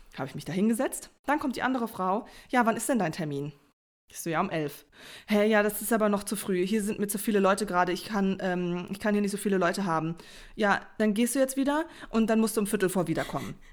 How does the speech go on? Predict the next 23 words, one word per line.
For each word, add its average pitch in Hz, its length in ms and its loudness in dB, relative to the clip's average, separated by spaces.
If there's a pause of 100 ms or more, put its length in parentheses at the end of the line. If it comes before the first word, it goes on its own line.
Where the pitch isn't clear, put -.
Ich 165 100 -8
dachte - 220 -6
so, 185 160 -2
Hä? 185 320 6 (640)
Also, 170 420 4 (240)
was 165 200 0
ist - 220 -4
das 175 160 -4
denn 311 160 -6
jetzt 359 200 -4
hier? 427 120 0 (400)
Ich - 140 -4
soll, 247 200 2
ah, 240 140 8
eine 330 140 4
dreißig, 320 560 -2
dreißig 320 280 0
Minuten 311 200 0
soll 349 100 4
ich 339 120 0
vorher 311 240 4
da 247 260 4
sein, 196 260 2